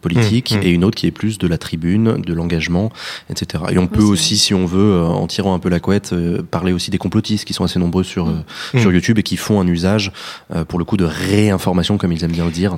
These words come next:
Speaker 1: de YouTube.
Speaker 2: On va, on va aborder ça,
Speaker 1: On va
Speaker 2: euh,
Speaker 1: aborder
Speaker 2: juste
Speaker 1: ça,
Speaker 2: après.
Speaker 1: très
Speaker 2: Je vais
Speaker 1: bien.
Speaker 2: juste faire écouter un petit extrait, euh, euh, d'Ozon Causé. Euh, donc c'était, euh, un, une vidéo qui était mise en ligne quelques jours avant le premier tour, euh, de la présidentielle.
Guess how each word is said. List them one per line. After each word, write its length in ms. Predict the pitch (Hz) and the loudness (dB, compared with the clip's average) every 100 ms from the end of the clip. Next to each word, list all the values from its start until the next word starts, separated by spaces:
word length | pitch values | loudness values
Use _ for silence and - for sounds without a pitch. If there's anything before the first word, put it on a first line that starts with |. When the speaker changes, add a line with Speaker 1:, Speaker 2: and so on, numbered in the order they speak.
| 82 | -4
Speaker 1:
de 180 | 85 82 | -2 0
YouTube. 320 | 82 80 85 - - - | 0 -4 -6 -10 -6 -2
Speaker 2:
On 60 | |
va, 380 | 110 104 104 104 113 101 | 0 2 2 0 -2 -4
on 80 | 107 | 0
va 180 | 104 | 0
aborder 320 | 104 104 101 101 | 0 0 -2 -2
ça, 240 | - 104 | 0 2
Speaker 1:
On 40 | 101 | 2
va 60 | |
Speaker 2:
euh, 40 | 107 | 2
Speaker 1:
aborder 120 | 107 | 2
Speaker 2:
juste 100 | 92 | 2
Speaker 1:
ça, 60 | - | 0
Speaker 2:
après. 120 | 80 | 0
Speaker 1:
très 60 | 127 | 2
Speaker 2:
Je 60 | |
vais 40 | 113 | 2
Speaker 1:
bien. 80 | 143 | 2
Speaker 2:
juste 100 | - | 0
faire 180 | - 131 | 0 0
écouter 260 | 113 - 127 | 0 -2 -2
un 140 | 110 | 0
petit 200 | - - | -2 -2
extrait, 300 | 117 - - | -2 -2 0
euh, 360 | 127 123 107 92 - - - - | 2 2 0 -4 -8 -20 -12 -4
euh, 200 | 104 98 | -2 0
d'Ozon 240 | 104 113 | 2 0
Causé. 300 | 110 117 107 117 120 | 0 0 2 2 2
Euh, 220 | 107 98 | 2 0
donc 180 | 117 107 | 0 0
c'était, 320 | - 110 131 123 | 0 2 2 4
euh, 220 | 107 107 104 104 | 2 2 0 0
un, 340 | 107 104 98 - | -2 -2 -2 2
une 140 | 117 | 2
vidéo 300 | 110 113 127 | 4 2 2
qui 100 | 135 | 0
était 160 | 117 113 | 2 2
mise 140 | 110 | 4
en 60 | 113 | 4
ligne 200 | 117 131 | 4 2
quelques 260 | 127 113 123 | 0 0 2
jours 180 | 127 | 2
avant 140 | 127 113 | 2 0
le 60 | |
premier 240 | 110 117 113 | 0 0 0
tour, 300 | - 131 - - - - - - | 0 -2 -2 -14 -14 -16 -6 0
euh, 260 | 104 101 | 2 2
de 40 | 98 | 2
la 80 | 104 | 0
présidentielle. 520 | - 107 101 - | 2 2 0 -2